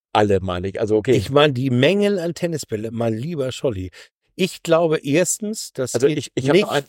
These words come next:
Speaker 1: eine,
Speaker 2: ohne
Speaker 1: ein
Speaker 2: dass
Speaker 1: Bild in Erinnerung.
Speaker 2: auch Leute im Verein davon wissen.
Speaker 1: Ein
Speaker 2: Da
Speaker 1: Bild in Erinnerung. Liebe Grüße an Jan Schmidt-Hüchsen, wie wir durch die Einlasskontrollen gegangen sind und alles abgeben mussten. Und Jan Schmidt-Hüchsen,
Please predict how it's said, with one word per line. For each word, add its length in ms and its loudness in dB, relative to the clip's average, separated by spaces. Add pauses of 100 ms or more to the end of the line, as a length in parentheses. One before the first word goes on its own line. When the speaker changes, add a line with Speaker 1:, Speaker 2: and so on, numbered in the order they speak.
Speaker 1:
eine, 200 4
Speaker 2:
ohne 140 4
Speaker 1:
ein 60 2
Speaker 2:
dass 240 4
Speaker 1:
Bild 240 4
in 100 4
Erinnerung. 400 2
Speaker 2:
auch 60 -8
Leute 300 4
im 120 -4
Verein 380 0
davon 320 0
wissen. 540 -6
Speaker 1:
Ein 100 0
Speaker 2:
Da 80 0
Speaker 1:
Bild 160 4
in 80 4
Erinnerung. 300 2
Liebe 220 0
Grüße 300 0
an 80 -4
Jan 160 -2
Schmidt-Hüchsen, 580 -6 (360)
wie 140 -2
wir 200 6
durch 240 -2
die 220 -6
Einlasskontrollen 920 0
gegangen 380 -2
sind 320 -2 (480)
und 240 2
alles 260 2
abgeben 520 0
mussten. 560 -2 (140)
Und 160 -2
Jan 140 0
Schmidt-Hüchsen, 680 -2